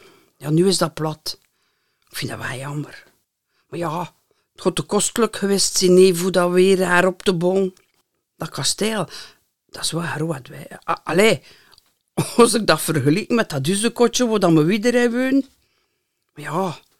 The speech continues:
ja, ze, ze woonden er ook maar veel, nee. Meneer de Graaf had acht kinders. En ze kwamen hier allemaal heren op vakantie als ze groot worden. Ja, en, en, en tussen deuren kwam, kwam ze ook nog voor te jagen.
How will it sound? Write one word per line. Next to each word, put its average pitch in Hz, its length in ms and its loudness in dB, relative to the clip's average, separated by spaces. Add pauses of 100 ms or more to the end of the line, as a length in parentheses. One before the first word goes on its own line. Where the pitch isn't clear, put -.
(360)
ja, 151 160 -4
ze, 185 180 -2
ze - 180 -2
woonden 156 340 4
er 143 120 0
ook - 80 -6
maar - 140 -6
veel, 220 360 2
nee. 214 380 6 (500)
Meneer 165 360 6
de 165 100 -2
Graaf 240 380 2
had - 160 2
acht - 240 -2
kinders. 254 460 2 (300)
En 170 100 0
ze - 100 -2
kwamen 180 220 6
hier 165 180 10
allemaal 277 460 4
heren 269 340 4
op 254 120 0
vakantie 254 480 4
als 160 120 -4
ze 143 80 -2
groot 131 360 -8
worden. 120 400 -14 (760)
Ja, - 320 -12
en, - 100 -6
en, - 260 -2
en 190 180 -2
tussen 139 380 -4
deuren 175 320 0
kwam, 151 380 4
kwam 143 200 -2
ze 165 100 -2
ook 175 100 0
nog 214 180 -2
voor - 140 -6
te - 140 -10
jagen. 190 500 -6